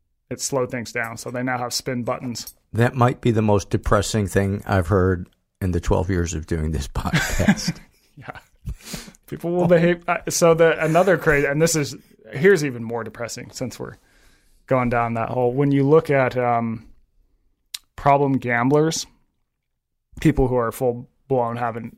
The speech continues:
Speaker 1: i-, issue with it, a lot of them get upset if they win a jackpot.
Speaker 2: What?
Speaker 1: A lot of them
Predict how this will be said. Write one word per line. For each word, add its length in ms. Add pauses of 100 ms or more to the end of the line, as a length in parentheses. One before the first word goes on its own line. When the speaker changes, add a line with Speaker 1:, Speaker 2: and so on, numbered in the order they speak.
Speaker 1:
i-, 140 (100)
issue 320
with 160
it, 200 (840)
a 80
lot 300
of 160
them 540 (300)
get 180
upset 300
if 80
they 100
win 140
a 60
jackpot. 480 (840)
Speaker 2:
What? 300 (400)
Speaker 1:
A 80
lot 180
of 100
them 380